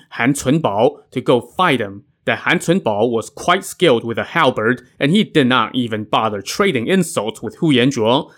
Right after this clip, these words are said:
as the two men got right down to business. After fifty bouts, Hu Yanzhuo feigned a blow and turned and rode away toward a hill. Han Cunbao wanted to earn some merit, so he gave chase.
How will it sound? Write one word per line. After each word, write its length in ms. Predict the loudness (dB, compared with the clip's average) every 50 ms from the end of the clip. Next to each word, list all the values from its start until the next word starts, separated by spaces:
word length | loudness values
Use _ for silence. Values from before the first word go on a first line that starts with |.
| _
as 160 | -4 -4 -2
the 80 | -2 -6
two 240 | -2 2 2 4 4
men 260 | 4 4 2 2 0
got 240 | -2 -4 -4 -4 -4
right 340 | 0 0 0 0 -2 -4 _
down 260 | 0 2 2 2 0
to 100 | -2 -4
business. 680 | 0 2 2 2 2 -2 -12 -14 -14 -14 -18 -20 -20 _ _ _ _ _ _ _ _ _ _ _ _ _ _ _ 0
After 340 | 0 0 0 4 2 2
fifty 460 | 2 2 2 2 2 2 2 -6 -8 -2
bouts, 440 | 0 2 2 2 0 -4 -8 -14 _ _
Hu 120 | _ 2 4
Yanzhuo 400 | 4 4 4 4 4 2 2 2
feigned 360 | 0 0 2 2 4 4 2
a 40 | 2
blow 460 | 2 2 2 4 4 4 2 2 -2 -10 _
and 200 | -4 -4 -4 -4
turned 320 | -2 0 2 2 4 2
and 200 | 2 0 -2 0
rode 220 | 2 2 4 4 4
away 300 | 4 4 4 2 2 0
toward 400 | -2 -2 2 2 4 4 2 0
a 40 | -4
hill. 480 | 0 2 2 2 2 0 -2 -8 _ _ _ _ _ _ _ _ _
Han 160 | 0 0 0
Cunbao 420 | 2 2 -2 0 0 -4 -4 -2
wanted 280 | 0 2 2 2 2 0
to 180 | -2 -2 0 2
earn 140 | 2 2
some 200 | 0 -2 -4 0
merit, 400 | 2 2 4 4 4 2 0 -2 -12 _ _
so 160 | 2 4 4
he 80 | 4 4
gave 320 | 4 4 4 4 2 0
chase. 420 | 0 0 0 0 0 -6 -12 -18